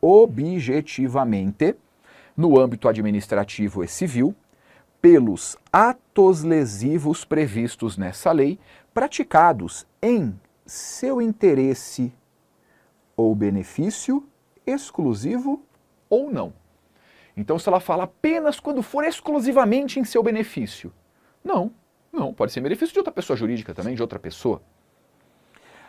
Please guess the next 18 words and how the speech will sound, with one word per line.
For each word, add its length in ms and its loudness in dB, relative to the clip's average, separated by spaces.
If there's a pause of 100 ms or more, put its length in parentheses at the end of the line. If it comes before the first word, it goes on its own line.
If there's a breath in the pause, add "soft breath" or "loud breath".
(120)
A 100 2
responsabilização 1040 -2
da 120 -2
pessoa 320 -4
jurídica 600 -4 (360 soft breath)
não 580 0
exclui 580 0 (280 soft breath)
a 80 0
responsabilidade 1160 0 (120)
individual 920 2 (260 soft breath)
dos 220 0
seus 240 -2
dirigentes 800 -2
ou 180 4
administradores 1000 2
ou 100 2
de 100 -2
qualquer 640 -2